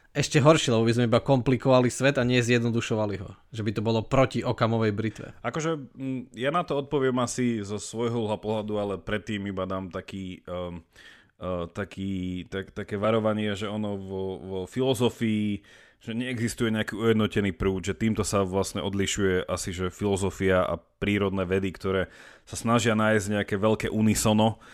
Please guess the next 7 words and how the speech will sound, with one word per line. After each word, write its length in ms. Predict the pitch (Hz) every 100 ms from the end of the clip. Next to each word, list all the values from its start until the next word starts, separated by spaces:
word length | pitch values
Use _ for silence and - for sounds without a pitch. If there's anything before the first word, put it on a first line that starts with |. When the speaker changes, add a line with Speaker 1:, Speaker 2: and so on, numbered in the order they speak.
| - -
Speaker 2:
naprieč 520 | - 101 98 104 101 -
celým 400 | 117 107 104 101
akože 480 | 107 98 101 90 92
globálnym 560 | 104 104 104 104 104
vedeckým 440 | 101 104 101 - 107
spektrom 680 | - 98 - 117 120 123 123
a 400 | 95 98 98 92